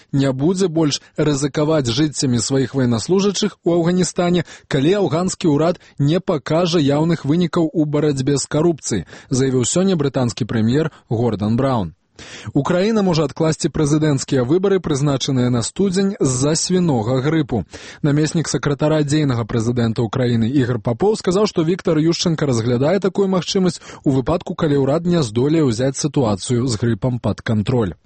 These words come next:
Іран рыхтуецца прадаставіць Міжнароднай агенцыі па атамнай энергетыцы больш падрабязны адказ на прапановы адносна іранскай ядзернай праграмы.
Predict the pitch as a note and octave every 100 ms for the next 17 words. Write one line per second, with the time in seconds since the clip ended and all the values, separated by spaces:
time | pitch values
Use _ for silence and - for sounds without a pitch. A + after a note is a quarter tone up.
0 | _ _ - - - - A#2+ D#3+ E3 G#3
1 | G3 C#3+ - D#3 - C#3+ C#3 C3+ - D3
2 | C#3 D#3 B2 C#3 C#3+ C#3+ C3+ C3 C3+ C#3
3 | C3 B2+ B2 B2+ B2+ B2+ B2+ A#2+ F#3 G3
4 | F#3+ F#3 D3 D3+ F3 - E3 D3 C#3+ C#3
5 | C#3+ B2 A#2+ G#2 - D3 F3+ - D3+ C#3+
6 | C3+ D3+ C3+ C#3+ B2+ C3 E3 D3+ A#2+ C#3
7 | C#3 D3 B2 B2+ B2+ D3 C3 A2 G#2+ G#2+
8 | G2 A#2+ C3+ C3 G2+